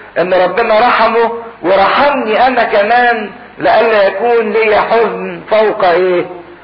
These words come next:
حزن. لأن حس إن ربنا ما بيستجيبش الصلاة بتاعته، ومش قادر يعمل لأبو فروديتس حاجة،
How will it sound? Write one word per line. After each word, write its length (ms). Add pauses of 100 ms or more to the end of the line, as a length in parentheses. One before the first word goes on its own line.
(120)
حزن. 400 (2000)
لأن 240
حس 300
إن 180
ربنا 400
ما 120
بيستجيبش 680
الصلاة 380
بتاعته، 460 (1300)
ومش 240
قادر 280
يعمل 380
لأبو 280
فروديتس 640
حاجة، 400